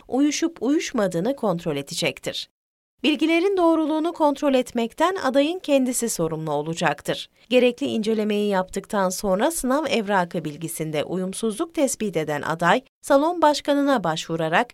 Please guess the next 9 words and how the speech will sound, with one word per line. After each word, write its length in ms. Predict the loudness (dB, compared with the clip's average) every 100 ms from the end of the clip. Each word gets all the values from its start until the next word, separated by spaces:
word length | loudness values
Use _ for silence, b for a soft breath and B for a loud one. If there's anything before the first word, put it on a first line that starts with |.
| -12
sınava 360 | 0 2 2 0
giriş 420 | 0 -2 -2 2
belgesindeki 840 | 2 4 0 0 0 0 0 0
bilgilere 520 | 0 0 0 2 0
göre 320 | 0 -2 -2
düzenlenmiş 760 | -4 -2 -2 -2 -2 -2 -2 -4
sınav 340 | -4 2 2 2
evrakını 600 | -4 0 0 -2 -4 -4
edinecektir. 880 | -4 -6 -6 -2 -4 -2 -4 -4